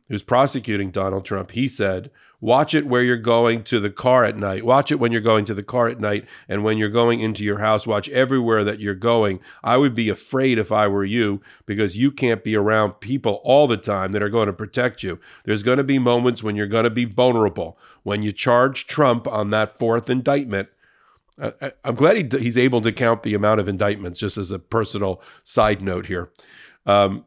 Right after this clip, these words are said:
he's right. The fourth indictment, "Anytime you're alone, be looking over your shoulder, and what you put out there effing comes back at you ten times harder, and don't ever forget it." Now, let's talk about,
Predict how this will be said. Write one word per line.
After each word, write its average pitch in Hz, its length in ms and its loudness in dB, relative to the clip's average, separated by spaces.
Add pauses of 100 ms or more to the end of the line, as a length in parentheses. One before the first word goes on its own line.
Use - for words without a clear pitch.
he's 120 180 0
right. 107 240 2 (260)
The - 80 -8
fourth 131 280 2
indictment, 113 560 0
"Anytime 123 480 0
you're 113 160 2
alone, 110 400 2
be 107 100 -2
looking 117 380 0
over 113 300 -2
your 101 160 -2
shoulder, 110 440 0
and 101 200 -4
what 110 240 0
you 110 100 -4
put 107 200 -2
out 131 260 2
there 101 340 -2 (340)
effing 107 380 0
comes 104 240 -4
back 113 300 0
at 110 120 -4
you 107 120 -6
ten 107 320 -4
times 101 300 -4
harder, 101 340 0
and 110 200 -8
don't 98 280 -2
ever 104 200 -2
forget 95 380 -6
it." 87 100 -10
Now, 104 260 -4 (340)
let's - 160 -6
talk 151 180 4
about, 113 540 0